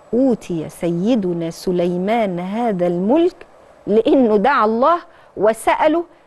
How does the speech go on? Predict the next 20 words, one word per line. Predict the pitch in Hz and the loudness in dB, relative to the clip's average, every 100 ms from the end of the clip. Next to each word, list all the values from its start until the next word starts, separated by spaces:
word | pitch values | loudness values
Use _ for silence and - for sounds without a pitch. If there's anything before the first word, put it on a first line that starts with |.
| _ | _
باسم | 170 202 - 339 339 - 226 | -6 -4 -2 -2 -4 -6 -4
الله | 226 226 240 320 254 247 | -2 0 2 2 2 0
الوهاب، | 214 233 220 262 320 277 - - | 2 2 0 0 0 -2 -14 -6
وملك | 220 240 349 285 - | 0 2 2 2 -2
عجيب، | 247 220 214 233 262 185 175 _ _ _ _ _ _ _ _ - | -4 -2 -2 0 0 0 -4 _ _ _ _ _ _ _ _ -4
ملك | 208 294 269 - | 2 4 2 0
عجيب | 208 180 185 226 208 170 | -4 -2 -2 -2 -2 -4
فريد. | - - 165 190 160 - - - - - | -6 -6 -4 -4 -6 -8 -20 -20 -20 -4
وسيدنا | 180 208 233 233 311 247 247 | -2 0 2 2 2 2 0
زكريا | 214 233 269 311 311 | 2 0 0 2 2
افتكروا | 269 - 370 - 208 156 - - - | 0 -2 -4 -4 -6 -6 -8 -20 -20
سأل | - - 330 247 240 | -6 -2 0 0 0
الله | 240 247 311 330 - - | 0 2 2 2 -2 -2
مع | 226 220 | 0 0
انعدام | 240 240 226 196 302 359 | -2 0 0 2 2 2
الأسباب | 285 254 254 - 214 311 349 247 - - | 2 0 -4 -6 0 2 2 0 -16 -12
باسمه | 170 247 - - 254 247 | -2 0 -2 -2 -2 0
الوهاب | 247 240 240 233 320 320 - - | 2 2 0 0 0 0 -4 -20
فرزق | - - 220 277 208 196 - | -10 0 2 2 0 -4 -4
بيحيى | 175 180 190 190 233 180 | -4 -2 -2 -2 -4 -6